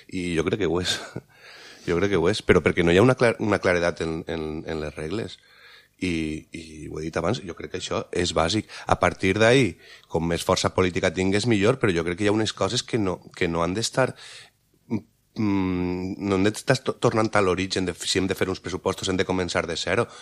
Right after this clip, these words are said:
no? Hi ha d'haver ja un, un, uns criteris establerts i a partir d'ahí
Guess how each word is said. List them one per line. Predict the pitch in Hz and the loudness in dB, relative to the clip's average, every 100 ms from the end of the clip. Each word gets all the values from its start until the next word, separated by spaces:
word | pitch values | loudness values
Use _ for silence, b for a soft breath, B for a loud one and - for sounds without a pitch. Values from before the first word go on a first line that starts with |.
| B 92 | B 0
no? | 107 | 2
Hi | |
ha | 85 | 4
d'haver | 82 90 95 | 4 2 4
ja | 98 | 2
un, | 104 123 B B B B - | 0 -6 B B B B -8
un, | 90 - | -6 -4
uns | 92 - | -6 -2
criteris | 104 - 92 143 107 | -2 -2 0 0 0
establerts | - 87 85 85 - B 90 | 0 2 2 0 -4 B -2
i | |
a | 87 | 0
partir | 82 - 85 | -2 -2 0
d'ahí | 101 117 110 | 2 2 2